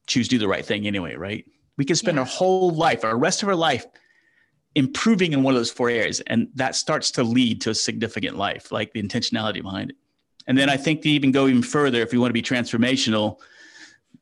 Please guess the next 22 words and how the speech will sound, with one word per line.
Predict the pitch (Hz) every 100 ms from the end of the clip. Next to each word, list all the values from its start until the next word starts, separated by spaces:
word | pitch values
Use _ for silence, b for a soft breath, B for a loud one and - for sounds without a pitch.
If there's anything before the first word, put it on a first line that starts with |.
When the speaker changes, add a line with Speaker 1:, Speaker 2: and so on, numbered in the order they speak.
| _
Speaker 1:
then | 135 117 117 113
what | 113
I | 110
call | - 117 110
the, | 104 -
the | 107
three | - 120 110
keys. | - 139 135 113 107 - - _ _ _
So | - -
you | 110
got | 123
the | 113
four, | - 135 120 117 _ _ _ _
four | - 156
C's, | - 143 131 127
the | 131
foundation, | 131 123 123 120 123 117
and | 117
then | 110
the | 110
three | 123 120
keys | 113 - 139 120 110 -